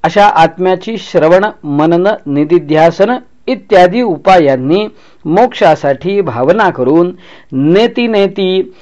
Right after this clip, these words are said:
अशा सर्व प्रतिषेधाने सर्वाचे जणू काय शून्यत्वसे करते. आकाशरूपी आरशाच्या उदरात आपल्या सत्तेच्या प्रतिबिंबासारखे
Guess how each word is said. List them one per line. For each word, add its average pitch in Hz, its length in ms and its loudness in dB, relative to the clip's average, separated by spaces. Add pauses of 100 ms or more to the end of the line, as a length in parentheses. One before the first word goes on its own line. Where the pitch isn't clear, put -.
(280)
अशा 185 320 2
सर्व 226 380 0
प्रतिषेधाने 175 1000 -2 (400)
सर्वाचे 196 640 0 (100)
जणू 170 240 0
काय 180 280 2
शून्यत्वसे 190 880 -2
करते. 110 380 -8 (880)
आकाशरूपी 233 840 0
आरशाच्या 202 600 2 (120)
उदरात 139 520 2 (520)
आपल्या 180 460 2
सत्तेच्या 190 680 0
प्रतिबिंबासारखे 180 1400 0